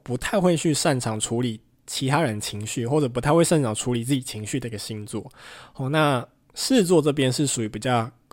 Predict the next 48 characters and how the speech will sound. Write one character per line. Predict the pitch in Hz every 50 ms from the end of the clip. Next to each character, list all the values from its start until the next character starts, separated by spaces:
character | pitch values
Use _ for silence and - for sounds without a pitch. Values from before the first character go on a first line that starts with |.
| - _ _ -
独 | 143 131 147 185
裁 | - - - 113
主 | 123 123 - - 117 107
观 | 107 - 123 117 117 113
的， | 113 110 101 - 110
因 | 110
为 | 120 123
他 | 123 139
们 | 143 123 117
是 | 117 131 135 127 - _ -
国 | - 131 131 160 185 185
王， | 156 127 123 127 131 143 - -
觉 | - 156
得 | 151
自 | 147 - 202
己 | 151
是 | 135 156
中 | 147 - 156 135 139 139
心 | 135 - 143 131 131 131
这 | 131
样， | 127 123 110 107 101 107 113 123 -
大 | 127
家 | 123 123
围 | 123 127 123 113
绕 | 120 135 151 139
着 | 123 113 110
他。 | - - 123 120 117
那 | 151 180 202 190
水 | - - 147
瓶 | 139 156 180
座 | 226 226
就 | 220 240
是 | 233 220
比 | -
较 | 143 143 139
超 | - - - - 175 180
然 | 180 156 120 113
客 | 120 - - 156 123
观， | 117 - 117 107 107 107 117 127 - - 143 127 110
他 | 131 135
就 | 139 135 135
是 | 143 147 143 143 143 - _ _ _ _ _ _
驾 | - 214 190 170
着 | 147 143 127
他 | 123 151
的 | 151 147
幽 | 135 139 139 135 139
浮， | 139 - - 107 101